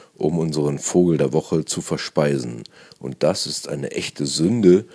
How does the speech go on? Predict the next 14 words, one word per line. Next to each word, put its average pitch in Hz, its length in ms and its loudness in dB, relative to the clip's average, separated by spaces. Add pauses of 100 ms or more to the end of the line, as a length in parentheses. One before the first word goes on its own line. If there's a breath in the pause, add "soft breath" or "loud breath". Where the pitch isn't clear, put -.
(340 loud breath)
denn 71 200 -4
dieser 67 280 -2
Vogel 73 580 -2 (920 soft breath)
ist - 140 -10
eigentlich - 380 -8
gar 64 140 -6
nicht - 160 -12
mehr 58 100 -8
da. 67 360 -4 (540)
Die 67 60 -4
Rede 71 260 0
ist - 120 0
vom 65 400 -6
Ortolan, 73 880 -2